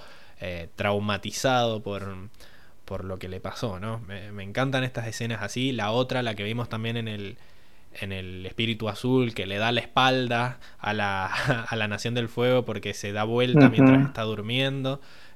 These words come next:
Speaker 1: Eh, todas esas escenas que estos dos capítulos de, eh, La Tormenta y el Espíritu Azul, eh, nos encar-, nos, se encargan de, de darle tridimensionalidad a Zuko y lo lor-,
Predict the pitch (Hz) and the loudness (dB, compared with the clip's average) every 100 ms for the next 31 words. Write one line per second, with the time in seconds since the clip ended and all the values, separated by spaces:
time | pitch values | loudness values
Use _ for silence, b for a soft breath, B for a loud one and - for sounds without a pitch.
0 | - 95 92 87 87 90 110 - - - | -8 -6 -4 -6 -8 -10 -10 -12 -12 -6
1 | 120 127 127 123 110 123 131 123 - - | -2 -2 -2 -4 -2 -2 -2 -2 -6 -14
2 | - - - 117 135 120 147 - 127 135 | -16 -10 -8 -4 -2 0 0 0 0 -2
3 | 135 143 147 151 117 107 104 98 98 - | -2 -2 -2 -4 -6 -6 -6 -8 -10 -14
4 | - - - - - - 101 95 98 101 | -16 -16 -16 -16 -16 -12 -10 -10 -8 -8
5 | 101 107 123 127 117 107 113 117 151 117 | -6 -6 -4 -2 -4 -4 -6 -4 -6 -4
6 | 123 131 131 120 95 90 85 98 101 101 | -2 0 -2 -4 -8 -8 -10 -10 -8 -8
7 | 98 117 123 110 113 107 - - - - | -6 -6 -6 -8 -8 -8 -10 -14 -16 -16
8 | - - - - 107 110 127 139 139 123 | -16 -16 -16 -6 -4 0 2 2 0 -2
9 | 107 104 - - 107 - 92 90 165 160 | -2 -4 -8 -14 -12 -10 -10 -10 -12 -14
10 | - - - - - - 107 107 113 110 | -16 -16 -16 -16 -14 -8 -2 -2 -2 -4
11 | 104 110 107 104 101 101 101 98 98 107 | -4 -4 -4 -4 -6 -8 -8 -6 -4 -4
12 | - 113 - 120 98 95 95 98 | -6 -8 -6 -6 -6 -8 -8 -10